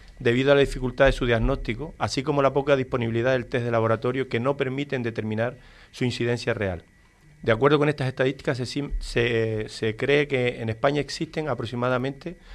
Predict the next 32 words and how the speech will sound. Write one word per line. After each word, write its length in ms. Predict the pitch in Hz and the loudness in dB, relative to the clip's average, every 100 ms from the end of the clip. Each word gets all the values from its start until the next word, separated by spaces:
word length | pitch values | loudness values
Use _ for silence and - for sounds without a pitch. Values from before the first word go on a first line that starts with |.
| - - - | -20 -20 2
cuatro 260 | 131 127 | 4 4
mil 220 | 131 156 156 | 2 0 0
personas 520 | 131 - 143 143 - - - - - - | -2 0 -2 -2 -10 -20 -20 -20 -16 -4
y, 460 | 127 127 123 131 | 0 2 2 0
y 640 | 143 120 117 117 117 113 117 | 0 0 0 0 0 -2 -2
de 140 | 117 | -2
los 100 | 113 | -2
cuales 340 | - 147 156 | 2 2 2
se 120 | - 151 | 0 -2
han 80 | |
diagnosticado 500 | 151 135 123 127 147 | 0 -2 -4 -4 -4
solo 380 | 143 - 165 165 | -4 2 4 4
ciento 320 | - 147 147 | 0 -2 -2
sesenta 420 | 131 117 135 135 127 | -6 -4 -6 -6 -6
pacientes. 460 | 107 104 95 - _ - - - | -4 -4 -6 -12 _ -20 -20 -8
Se 160 | - | -4
considera 440 | 120 113 117 120 120 | -4 -2 0 2 0
enfer-, 300 | - 127 120 | 0 -4 -2
enfermedad 520 | 107 - 107 110 110 | -4 -4 -2 2 2
rara 340 | 117 139 160 | 4 4 2
y 60 | 131 | -2
por 160 | - 107 | -4 -6
eso, 180 | - | -6
aparte 340 | 95 104 - 110 | -8 -8 -6 -4
de 140 | 107 | -4
que 100 | 107 | -4
es 40 | 107 | -4
muy, 240 | 117 120 | -4 -4
muy 240 | 143 120 | -6 -6
difícil 460 | 127 123 139 - 123 | -6 -6 -6 -6 -8
su 120 | - | -4
diagnóstico. 600 | 117 110 113 110 127 - | -2 -2 -2 -6 -10 -14